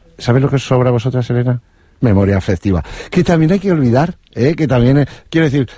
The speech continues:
hay que perdonar, hay que saber perdonarse y hay que dejarse perdonar. Yo de lo que sé, de lo que soy un experto, realmente un experto, es en psicópatas, en violadores, en gente. Eso es de lo que yo sé y lo que yo treinta años trabajando. Y es gente que no tiene compasión, eh, que no siente.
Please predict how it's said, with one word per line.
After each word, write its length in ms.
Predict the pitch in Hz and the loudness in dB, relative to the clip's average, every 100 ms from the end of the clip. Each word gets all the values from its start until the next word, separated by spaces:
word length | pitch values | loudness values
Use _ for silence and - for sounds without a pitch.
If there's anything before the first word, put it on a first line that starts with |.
| - | -6
hay 100 | 156 | -2
que 100 | 160 | 0
perdonar, 460 | 160 123 117 127 139 | 0 0 0 0 -2
hay 80 | 127 | -4
que 80 | 113 | -4
saber 200 | 113 110 | -2 -2
perdonarse 640 | 101 90 90 107 - 113 - - - | -2 -2 -2 -2 -2 -4 -4 -14 -8
y 60 | |
hay 40 | 98 | -6
que 60 | |
dejarse 340 | 92 - 87 67 | -6 -8 -10 -8
perdonar. 340 | 67 73 - - | -8 -8 -10 -4
Yo 180 | 107 | 0
de 60 | 147 | 2
lo 100 | 110 | 0
que 100 | 78 | -2
sé, 160 | - 101 | -2 -2
de 80 | 85 | -2
lo 80 | |
que 60 | 67 | -4
soy 140 | - | 0
un 100 | 90 | 0
experto, 440 | 80 - 90 - - - | 0 -2 -4 -2 -6 -6
realmente 600 | - 87 71 98 85 69 | -6 -4 0 2 2 0
un 60 | - | -4
experto, 260 | - 73 | -4 -4
es 80 | 95 | -2
en 80 | 98 | -2
psicópatas, 540 | - - 87 85 69 | -4 -4 -2 -2 -4
en 100 | 71 | -6
violadores, 540 | 69 65 65 90 85 - | -4 -4 -2 0 -2 -4
en 100 | 69 | -8
gente. 380 | 71 71 92 92 - - | -6 -2 -2 -2 -6 -10
Eso 180 | - 165 | -2 0
es 60 | 160 | 0
de 60 | |
lo 100 | 76 | 0
que 120 | 65 | -2
yo 120 | 71 73 | -4 -2
sé 160 | - | 0
y 80 | 87 | 0
lo 120 | 78 | 0
que 80 | 78 | 0
yo 100 | 78 | 0
treinta 240 | 90 76 | 0 0
años 140 | 78 73 | 0 0
trabajando. 400 | 73 - 69 69 - - - - - | -2 -2 -4 -4 -8 -18 -18 -20 -8
Y 100 | 113 | 0
es 80 | 120 | 0
gente 240 | 113 123 135 | 2 0 0
que 80 | 120 | 2
no 120 | 117 | 0
tiene 180 | 127 113 | 0 -2
compasión, 540 | 80 65 67 92 110 - _ - | -2 -8 -6 -4 -4 -10 _ -8
eh, 380 | 90 82 78 69 | -2 0 0 -2
que 80 | 82 | 0
no 100 | 92 | 0
siente. 400 | - 73 65 127 | 0 -2 0 -2